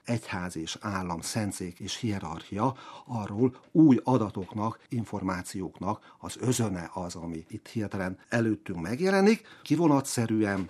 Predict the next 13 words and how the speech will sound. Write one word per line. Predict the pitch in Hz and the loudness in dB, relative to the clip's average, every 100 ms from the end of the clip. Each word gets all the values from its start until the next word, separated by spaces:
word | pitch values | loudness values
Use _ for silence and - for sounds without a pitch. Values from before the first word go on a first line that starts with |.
| - | -2
történészi | - 117 - 104 98 92 - 95 87 - | 2 2 0 -2 -2 -2 -4 -8 -8 -2
intuíciónk | 123 113 107 101 92 104 95 92 | 2 2 0 -4 -4 -8 -6 -2
összefoglalásában, | 135 131 113 - 107 104 104 101 104 - 107 110 123 160 190 - - - _ _ | 0 2 -2 -4 -4 -2 -2 -2 -4 -6 -6 -4 2 4 2 -4 -20 -20 _ _
tehát | - 98 95 - | -12 -8 -8 -8
nem, | 104 101 | -4 -2
nem | 98 98 104 92 | -2 -2 -4 -4
teljes | 98 107 135 - | -4 -2 -2 -2
közlések, | 160 151 147 143 151 139 - - | 2 2 2 0 2 0 -2 -12
de | - 113 110 - _ | -2 0 0 -2 _
elsősorban | 135 143 - 113 - 104 92 95 | 2 2 2 -4 -2 -4 -4 -4
a | - 90 | -4 -6
szakma, | - 156 - 143 | -4 -4 2 2
de | 123 120 117 | 4 4 2